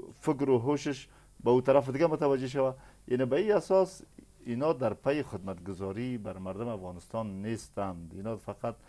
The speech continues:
در فکر عزیز که ما چطور می‌تونیم، اه، ام فکر و اندیشه خود بالای دیگران تحمیل بکنیم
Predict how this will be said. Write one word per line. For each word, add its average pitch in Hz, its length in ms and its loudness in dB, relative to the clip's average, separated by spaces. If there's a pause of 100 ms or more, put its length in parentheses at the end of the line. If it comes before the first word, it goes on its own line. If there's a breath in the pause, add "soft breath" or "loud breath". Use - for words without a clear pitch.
(260 soft breath)
در 95 140 -4
فکر 120 300 -4
عزیز 113 240 -4
که - 100 -6
ما 107 160 -2
چطور 127 280 -8
می‌تونیم، 113 500 -6 (520 soft breath)
اه، 95 300 -4 (140)
ام 101 200 -6
فکر 147 300 -6
و 139 60 0
اندیشه 110 440 0
خود 127 140 -6
بالای 107 360 0
دیگران 101 240 -2
تحمیل 107 380 -6
بکنیم 117 380 -6